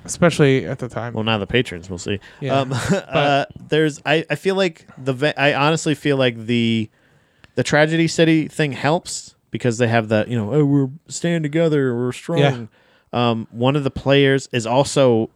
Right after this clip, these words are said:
Speaker 2: lives in Vegas, so
Speaker 1: Yeah.
Speaker 2: like he had that weird like, um, it's almost like Nashville. Nashville has, once the captain Mike Fisher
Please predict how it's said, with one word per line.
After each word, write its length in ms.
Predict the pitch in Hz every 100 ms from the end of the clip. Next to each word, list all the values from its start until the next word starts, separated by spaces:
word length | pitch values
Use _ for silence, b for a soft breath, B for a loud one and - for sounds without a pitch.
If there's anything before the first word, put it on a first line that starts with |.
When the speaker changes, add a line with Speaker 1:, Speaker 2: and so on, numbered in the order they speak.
| _ _ _
Speaker 2:
lives 440 | 123 127 143 - -
in 280 | 127 139 139
Vegas, 520 | 143 147 180 - -
so 80 | 139
Speaker 1:
Yeah. 120 | 120
Speaker 2:
like 100 | 120
he 120 | 123
had 160 | 120 120
that 160 | 113 110
weird 280 | 117 113 107
like, 280 | 104 98 - b b b b b b b
um, 280 | - 107 101
it's 140 | - 170
almost 200 | 180 180
like 140 | 135
Nashville. 460 | 120 120 113 98 92
Nashville 380 | 113 123 135 120
has, 360 | 120 117 - - _ _ _ _
once 380 | 123 139 143 -
the 400 | - 123 113 107 - _
captain 460 | - 135 - 156 147
Mike 200 | 131 135
Fisher 500 | 135 123 156 156